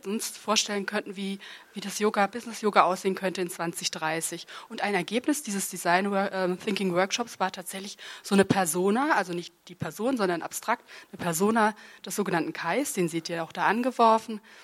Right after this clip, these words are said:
Da haben wir gesagt, der kann fünfunddreißig sein, der kommt aus, könnte aus Frankfurt kommen,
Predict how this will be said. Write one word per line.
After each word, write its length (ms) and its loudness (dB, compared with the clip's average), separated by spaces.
Da 80 -14
haben 60 -4
wir 60 0
gesagt, 240 -2
der 60 -10
kann 220 -10
fünfunddreißig 720 2
sein, 360 2
der 120 -4
kommt 260 -16
aus, 280 -14
könnte 260 2
aus 120 -10
Frankfurt 480 -2
kommen, 320 0